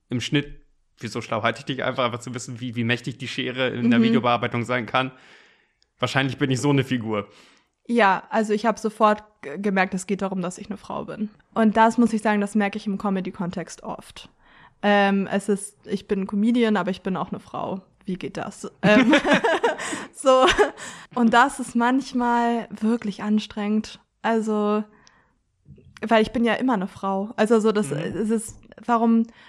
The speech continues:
Speaker 2: auch warum kann man sich d-, das nicht so für sich stehen lassen? Also, ähm, wenige, in meiner Erfahrung, wenige männliche Comedians werden, äh, gefragt, ihre Männlichkeit im Zuge der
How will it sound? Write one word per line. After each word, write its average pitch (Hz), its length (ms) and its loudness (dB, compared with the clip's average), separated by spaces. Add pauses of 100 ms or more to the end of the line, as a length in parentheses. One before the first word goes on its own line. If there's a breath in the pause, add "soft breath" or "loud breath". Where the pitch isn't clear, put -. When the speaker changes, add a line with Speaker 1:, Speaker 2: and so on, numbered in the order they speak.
Speaker 2:
auch 208 180 2
warum 240 200 6
kann 233 160 0
man 240 140 4
sich 233 140 -2 (100)
d-, - 100 -6 (120)
das 214 200 -4
nicht 226 180 0
so 220 120 -2
für 220 160 -4
sich 240 240 -4
stehen 226 400 2
lassen? 190 500 -4
Also, 202 380 0 (640 loud breath)
ähm, 208 680 2 (560)
wenige, 226 1000 2 (140)
in 214 120 4
meiner 220 340 4
Erfahrung, 208 360 0
wenige 214 400 2
männliche 202 880 -2
Comedians 202 560 -4
werden, 190 580 -4
äh, - 100 -10
gefragt, 202 460 -2
ihre - 140 -6
Männlichkeit 196 520 -2
im 196 120 -4
Zuge 196 260 -6
der 180 160 -8